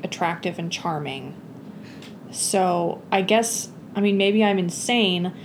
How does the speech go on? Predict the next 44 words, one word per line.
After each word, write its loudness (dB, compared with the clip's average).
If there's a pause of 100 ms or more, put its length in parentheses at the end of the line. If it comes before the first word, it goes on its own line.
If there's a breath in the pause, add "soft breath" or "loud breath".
(320 loud breath)
but 2
I 6
feel 2
like 2 (800)
they 4
could 0
be 2
sort 0
of 0 (180)
the 2
same 2
fears, 2
but 0
presented 0
in 4
a 2
different 2
way. 2
It's 0
like, 0 (320 loud breath)
"Look, 6
foreigners 6
are 4
creepy 2
and 4
ugly. 6
Avoid 4
them. 2
Scream, 4
run." 4 (260 loud breath)
But 2
it's 0
like, 6
"Look, 4
foreigners 6
look 4
attractive 2 (720)
and 4
are 4
charming, 0
but -2
beware 4
of -2
them -2